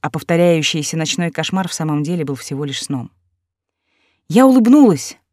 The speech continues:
но уже в следующую секунду улыбка застыла, чтобы затем бесследно исчезнуть. Тогда на корабле один из лепестков хризантемы потемнел, будто покрывшись серым налетом.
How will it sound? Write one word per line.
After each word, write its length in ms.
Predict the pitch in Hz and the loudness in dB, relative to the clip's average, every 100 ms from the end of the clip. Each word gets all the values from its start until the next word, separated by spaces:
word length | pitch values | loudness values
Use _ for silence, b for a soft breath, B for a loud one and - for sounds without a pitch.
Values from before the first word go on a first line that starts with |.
| _ - | _ -10
но 220 | 143 160 | -4 -4
уже 140 | 160 170 | -4 -6
в 60 | |
следующую 460 | - 180 156 - 151 | -6 -6 -6 -6 -8
секунду 520 | - - 190 151 - | -8 -6 -4 -4 -8
улыбка 360 | 151 156 - 151 | -8 -8 -8 -8
застыла, 560 | 147 - 202 165 120 - _ | -6 -6 -6 -4 -6 -12 _
чтобы 320 | - - 143 | -12 -8 -6
затем 380 | 143 139 175 165 | -4 -4 -4 -4
бесследно 440 | 135 - 139 131 131 | -6 -6 -6 -2 -4
исчезнуть. 560 | - 139 123 131 - _ _ _ _ _ _ _ - | -4 -10 -12 -16 -20 _ _ _ _ _ _ _ -4
Тогда 280 | 175 170 208 | 0 2 2
на 100 | 170 | 2
корабле 360 | 175 175 220 | 0 2 4
один 280 | 175 156 180 | 2 2 0
из 80 | 165 | -2
лепестков 420 | 175 180 - 185 | -4 -8 -6 -6
хризантемы 640 | - 165 165 160 190 170 156 | -4 -6 -6 -4 -4 -4 -6
потемнел, 640 | - - 165 202 175 120 _ 139 | -10 -6 -2 -2 -4 -8 _ -12
будто 240 | 147 147 | -10 -8
покрывшись 500 | 160 - 160 - 151 | -8 -8 -8 -8 -8
серым 280 | - 147 147 | -6 -4 -4
налетом. 480 | 170 156 120 110 | -4 -8 -10 -16